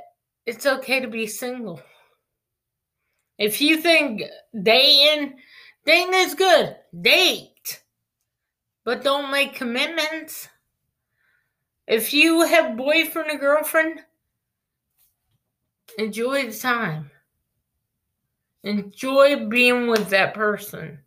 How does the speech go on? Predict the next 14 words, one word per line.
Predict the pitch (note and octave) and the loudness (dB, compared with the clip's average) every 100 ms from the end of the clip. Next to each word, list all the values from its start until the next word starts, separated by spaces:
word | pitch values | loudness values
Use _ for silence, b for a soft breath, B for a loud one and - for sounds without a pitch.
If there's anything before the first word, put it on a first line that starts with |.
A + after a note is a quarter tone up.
| _ _ _ _ _ _ _ _ _ | _ _ _ _ _ _ _ _ _
Because | G#3 A3 G#3 F#3 F3+ | -4 4 4 4 0
when | F#3 G3+ G3 G3+ G#3 | 0 0 0 -2 -2
it's | G#3 A#3+ - B3 | 0 0 -2 -2
marriage, | B3+ C4 C4+ A3+ F#3 | 2 4 4 0 -4
you | G#3 C4 | -6 -6
learn | A#3+ B3 B3 A#3 A#3 A3+ | -2 0 2 0 0 0
them | A3 A3 - | 2 0 -2
all | - G3 G#3+ A#3+ | 0 2 2 2
over | G#3+ G3 | 0 -2
again. | G#3+ G3 E3+ - _ B B B B B _ | -6 -8 -10 -14 _ B B B B B _
The | - | -4
clock | - A#3 A#3+ | 2 2 4
goes | B3 A3+ G3 | 4 4 2
back | F3+ - G#3+ A#3+ C4 C4 | -4 2 4 6 4 0